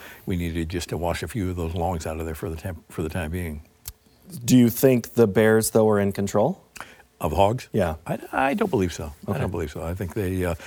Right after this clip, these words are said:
Speaker 1: right now it's mid-, more of a corrective phase than it is anything of a, of a massive peak and, and a collapse of the downside.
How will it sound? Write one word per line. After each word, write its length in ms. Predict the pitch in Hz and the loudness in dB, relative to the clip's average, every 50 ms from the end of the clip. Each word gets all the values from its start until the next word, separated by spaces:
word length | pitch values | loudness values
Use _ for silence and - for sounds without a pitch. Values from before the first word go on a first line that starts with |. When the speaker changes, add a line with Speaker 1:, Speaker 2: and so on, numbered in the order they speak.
| - - - - | -16 -12 -4 2
Speaker 1:
right 180 | - 113 101 | 2 4 4
now 200 | 95 98 95 92 | 4 4 4 4
it's 140 | 87 87 - | 2 2 0
mid-, 180 | 120 98 92 95 | -2 -2 0 0
more 220 | 87 85 95 92 | 0 0 0 0
of 80 | 85 90 | 0 0
a 60 | 87 | -2
corrective 440 | - - 107 92 85 - - 80 - | -4 -2 -2 -2 -2 -2 -4 -6 -4
phase 300 | - 95 87 87 80 82 | -2 -2 -2 -2 -2 -4
than 120 | 90 80 | -4 -4
it 140 | 82 82 80 | -4 -4 -4
is 240 | 82 85 82 78 92 | -6 -6 -6 -6 -6
anything 380 | 85 80 78 78 110 92 85 | -6 -6 -6 -8 -8 -8 -6
of 120 | 82 82 87 | -6 -4 -4
a, 180 | 85 80 71 - - - - - - - | -4 -4 -6 -8 -12 -20 -20 -20 -12 -8
of 120 | - 101 87 | -6 -4 -2
a 40 | 82 | 0
massive 400 | 82 82 80 80 - - - - | 0 0 -2 -2 -4 -6 -6 -6
peak 240 | - 87 90 95 | -4 -6 -4 -6
and, 220 | - 71 78 80 78 | -8 -8 -8 -8 -8
and 560 | 76 - - - - 78 76 78 80 76 80 | -8 -10 -10 -10 -10 -10 -8 -8 -10 -10 -10
a 40 | 82 | -10
collapse 400 | - - 98 90 85 78 - - | -8 -6 -4 -4 -4 -4 -6 -6
of 60 | 98 | -8
the 80 | 80 85 | -6 -6
downside. 460 | 85 82 87 87 - 107 82 85 | -6 -6 -8 -8 -8 -10 -10 -10